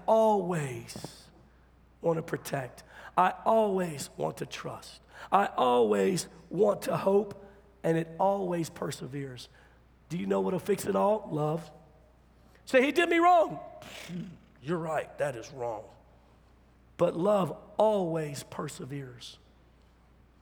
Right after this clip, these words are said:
"She wasn't right in that." You're right, she shouldn't have done that. She should not have went to Vegas with her friends. That is not cool.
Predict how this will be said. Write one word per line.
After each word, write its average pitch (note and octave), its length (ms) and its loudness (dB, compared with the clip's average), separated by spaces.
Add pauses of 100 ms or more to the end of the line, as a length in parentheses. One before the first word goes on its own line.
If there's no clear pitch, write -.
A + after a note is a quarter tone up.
(340)
"She D4+ 180 0
wasn't E4 260 6
right E4+ 240 6
in C#4+ 100 -4
that." - 440 0
You're F#3 140 -6
right, A3+ 260 0
she G#3 140 -10
shouldn't A#3 240 -8
have A#3+ 100 -4
done B3 200 0
that. B3 120 2
She A3+ 160 -8
should F3 220 -8
not A3+ 240 -2
have G#3 100 0
went A3 140 4
to G#3 80 -6
Vegas G3 360 -2
with F#3 140 -2
her D4 100 2
friends. E3+ 520 -6 (340)
That F3 160 -4
is D3+ 160 -2
not E3 240 -4
cool. D#3 240 -8